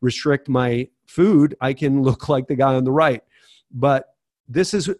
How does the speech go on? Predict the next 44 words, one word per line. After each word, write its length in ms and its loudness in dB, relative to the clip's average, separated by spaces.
<laughs> 280 -4
what 220 -2
you 140 -2
want 240 0
to 120 2
avoid, 460 0
I'm 140 -2
sure. 360 -4
I 100 -4
don't 260 -6
need 200 -2
to 60 -12
even 260 -4
ask 360 -8
you. 240 -12
So 140 0
when 240 -2
you 160 -2
get 240 -2
this 240 -2
right, 520 -4
once 260 0
you 140 0
add 320 -4
progressive 480 -4
overload 480 0
training 320 -4
to 220 -4
a 20 -6
good 380 0
diet, 500 -2
it 180 -2
will 140 -4
force 460 -2
your 80 -4
body 480 -4
to 120 -6
build 420 -2
and 120 0
hold 240 -4
on 220 0
to 80 -6
lean 240 0
muscle. 500 -4